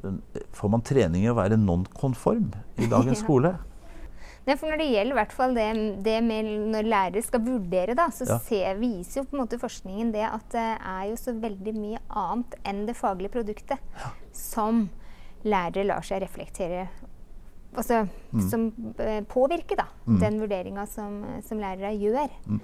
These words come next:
Speaker 1: Som påvirker deres vurdering av det faglige også?
Speaker 2: Ja,
Speaker 1: Mm.
Speaker 2: rett og slett. Fordi at, ehm, sosiale ferdigheter er jo på en måte ett område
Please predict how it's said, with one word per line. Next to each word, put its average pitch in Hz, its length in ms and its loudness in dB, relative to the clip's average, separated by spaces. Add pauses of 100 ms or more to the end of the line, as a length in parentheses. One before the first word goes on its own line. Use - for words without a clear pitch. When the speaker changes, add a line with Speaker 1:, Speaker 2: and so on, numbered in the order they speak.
(140)
Speaker 1:
Som 151 160 8
påvirker 113 380 10
deres 98 300 12
vurdering 95 480 8
av 82 160 4
det 92 80 0
faglige 95 320 4
også? - 220 2
Speaker 2:
Ja, 311 320 10 (200)
Speaker 1:
Mm. 220 180 6
Speaker 2:
rett 269 260 4
og 302 80 -2
slett. 285 260 4
Fordi 277 260 4
at, 247 200 6
ehm, 247 840 4 (320)
sosiale 233 520 6
ferdigheter 208 420 6
er 220 140 6
jo 226 80 2
på - 100 -8
en 190 60 -2
måte - 100 -6 (100)
ett - 480 -6
område 220 540 4